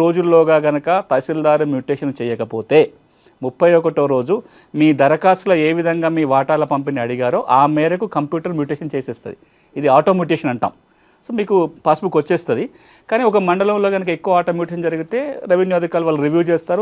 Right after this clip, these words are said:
తహసీల్దార్ మీద చర్యలు తీసుకోవడానికి కూడా ఉంటది ఆటో మ్యూటేషన్ చేయకుండా. So ఇదేమవుతుంది, వారసత్వంగా భూమి వస్తే విచారణ చేసి నిజమైన వారసులకి వాళ్ళ హక్కుల మేరకు మ్యూటేషన్ చేసే విధంగా సెక్షన్ ఏడు భూభారతి చట్టంలో పొందుపరిచారు.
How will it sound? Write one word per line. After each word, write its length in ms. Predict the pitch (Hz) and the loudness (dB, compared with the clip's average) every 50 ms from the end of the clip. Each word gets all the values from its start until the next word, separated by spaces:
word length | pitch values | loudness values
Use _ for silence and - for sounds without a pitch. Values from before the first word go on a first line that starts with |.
| 220 - | -2 -2
తహసీల్దార్ 360 | 156 147 - 170 160 160 160 160 | -4 -4 -2 -2 -2 -2 -2 -4
మీద 80 | 156 170 160 | -6 -6 -4
చర్యలు 220 | - 165 175 180 175 | -2 -2 -2 -2 -2
తీసుకోవడానికి 360 | 175 175 - 180 165 165 147 147 | -4 -2 -2 -4 -4 -2 -4 -4
కూడా 80 | 139 139 | -4 -2
ఉంటది 200 | 143 135 104 101 - _ _ _ - - - - | -4 -4 -6 -6 -10 _ _ _ -20 -18 -6 -6
ఆటో 140 | 135 135 160 151 | -4 -2 -2 -2
మ్యూటేషన్ 220 | 147 139 143 131 131 | -2 -2 -2 -2 -2
చేయకుండా. 280 | 120 - 110 101 - - _ _ _ _ _ _ | -4 -4 -8 -12 -12 -16 _ _ _ _ _ _
So 80 | _ 175 170 | _ 2 4
ఇదేమవుతుంది, 580 | 170 170 190 220 226 220 220 214 196 196 202 262 226 151 | 6 4 4 6 4 4 4 4 0 0 0 0 2 4
వారసత్వంగా 600 | 139 151 175 180 - 196 185 - 185 180 185 175 170 151 156 | 4 4 4 2 -2 -4 -4 -4 -6 -4 -2 -2 -2 -2 -2
భూమి 200 | 151 156 147 147 143 | -2 -2 0 -2 -2
వస్తే 220 | 143 - - 220 214 151 135 | -4 -4 -4 -4 -2 -2 -4
విచారణ 440 | 135 - 165 156 156 151 156 147 147 - | -4 0 0 0 2 2 0 -4 -4 -4
చేసి 260 | 139 135 135 - - 262 - 143 143 | -4 -4 -4 -6 -8 -10 -6 -4 -4
నిజమైన 480 | 139 135 156 160 170 165 170 175 180 175 160 135 131 | -2 -2 -2 -2 -2 -2 -4 -4 -4 -4 -4 -2 -2
వారసులకి 540 | 131 131 135 131 - 151 135 131 123 180 190 170 | -2 -2 -4 -6 -8 -8 -8 -8 -8 -6 -4 -4
వాళ్ళ 120 | 143 135 123 117 | -2 -2 -2 -4
హక్కుల 240 | - - 151 147 139 139 139 | -4 -4 -4 -4 -2 -2 -2
మేరకు 280 | 147 170 175 - 240 240 - _ _ _ _ _ _ | -2 -2 -2 -2 -4 -8 -8 _ _ _ _ _ _
మ్యూటేషన్ 460 | 143 135 135 185 180 170 185 165 156 156 | -6 -4 -2 -2 -2 -2 -2 -4 -2 -2
చేసే 220 | 143 139 - 139 131 | -4 -2 -2 -4 -2
విధంగా 320 | 131 135 131 135 143 196 285 - _ _ _ _ _ _ _ - - | -2 -4 -4 -2 -2 -2 -4 -4 _ _ _ _ _ _ _ -6 -2
సెక్షన్ 340 | 151 151 - - 196 190 185 - - 143 147 | -2 -2 -2 -2 -6 -6 -6 -4 -2 0 2
ఏడు 220 | 165 175 185 202 214 208 - - 135 | 4 6 6 4 4 2 -4 -8 -4
భూభారతి 420 | 143 156 151 160 156 151 147 - 143 - | -2 -2 2 2 2 0 0 -4 -6 -6
చట్టంలో 300 | 135 120 - 131 143 220 - - | -6 -6 -6 -8 -8 -6 -6 -6
పొందుపరిచారు. 480 | - 123 117 107 - - - - _ | -6 -6 -8 -12 -14 -14 -20 -20 _